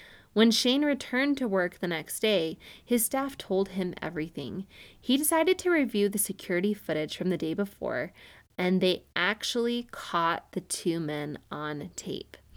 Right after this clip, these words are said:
I'm gonna post the footage on our Instagram account. Witnesses who saw the men described them as tall, wearing black suits, black hats. They said that they had identical faces,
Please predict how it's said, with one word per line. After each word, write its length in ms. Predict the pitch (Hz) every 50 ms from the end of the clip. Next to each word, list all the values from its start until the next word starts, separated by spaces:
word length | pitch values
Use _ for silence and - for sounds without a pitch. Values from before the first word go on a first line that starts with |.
| - - - - - - _
I'm 240 | - 185 202 247 294
gonna 160 | 330 339 370
post 320 | 359 - 220 208 202 - -
the 80 | 214
footage 420 | 202 - - 165 160 165 170 196 - -
on 100 | - 175
our 100 | 165 151
Instagram 520 | - - 175 170 - - - - - 90 76
account. 320 | - - 185 - - - - _ _ _ _ - - - - - - - -
Witnesses 480 | 214 220 214 294 302 - - 370 330
who 120 | - 349 339
saw 300 | - - 233 180 175 202
the 120 | 226 247
men 280 | 226 202 156 160 170 165
described 460 | 170 175 - - - 165 170 180 190
them 160 | 190 196 190
as 240 | 127 180 - - -
tall, 640 | - - - - 175 165 156 156 170 208 262 294 - _ _ _ _ _ _ _
wearing 420 | - 180 170 170 175 180 190 190
black 360 | 185 156 156 151 190 254 -
suits, 420 | - - - 220 208 208 202 202 -
black 380 | - _ - 156 170 220 240
hats. 580 | 233 - - - 143 - - - _ - - - _ - - - _ _ _ _ _
They 200 | - 208 220 247
said 180 | 226 - 277 269
that 100 | 311 311
they 120 | 311 294
had 220 | 262 254 247 226 214
identical 760 | - - 185 175 180 - 175 147 160 185 196 - - 277 277
faces, 640 | 269 - 170 170 185 - - - 101 117 190 -